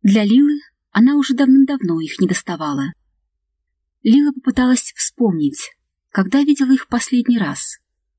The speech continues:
Более того, когда в последний раз её и Ру приглашали сюда вместе с другими людьми.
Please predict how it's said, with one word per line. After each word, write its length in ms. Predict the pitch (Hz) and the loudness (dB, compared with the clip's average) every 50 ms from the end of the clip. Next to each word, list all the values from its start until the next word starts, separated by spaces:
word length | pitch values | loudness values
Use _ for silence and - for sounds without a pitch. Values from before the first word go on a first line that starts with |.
| _ _ _ _ | _ _ _ _
Более 400 | 185 170 214 226 202 175 165 - | -2 0 2 2 0 0 -4 -6
того, 420 | - - 165 156 156 294 226 - _ _ _ _ _ _ _ _ _ | -6 -6 -6 -6 -6 -8 -8 -10 _ _ _ _ _ _ _ _ _
когда 280 | _ - 202 175 233 262 | _ -6 -4 -2 -2 -2
в 60 | - | -2
последний 460 | - 269 262 - - 247 208 220 226 | -2 -2 -2 0 -2 -2 0 0 0
раз 260 | 214 220 220 - - - | 2 0 0 -2 -2 -2
её 380 | 196 208 202 190 226 220 202 | 0 0 2 2 2 0 0
и 220 | - - - 190 190 | -2 -2 0 2 2
Ру 240 | 202 233 262 277 - _ _ _ _ _ _ _ _ | 4 4 2 0 -2 _ _ _ _ _ _ _ _
приглашали 560 | - 226 196 214 202 196 - 233 233 240 233 | -4 -2 0 0 -2 -2 -2 -2 -2 0 0
сюда 400 | 226 - - - 208 220 226 226 - _ _ _ _ _ | -2 -2 -2 -2 -4 -4 -4 -8 -12 _ _ _ _ _
вместе 360 | - - 220 208 - - 220 202 | 0 0 0 0 0 -2 -4 -4
с 60 | 196 | 0
другими 380 | - 220 208 202 220 214 208 | 0 0 0 2 2 2 2
людьми. 500 | 196 220 202 - 214 196 165 143 - - | 2 0 0 0 0 0 0 0 -2 -4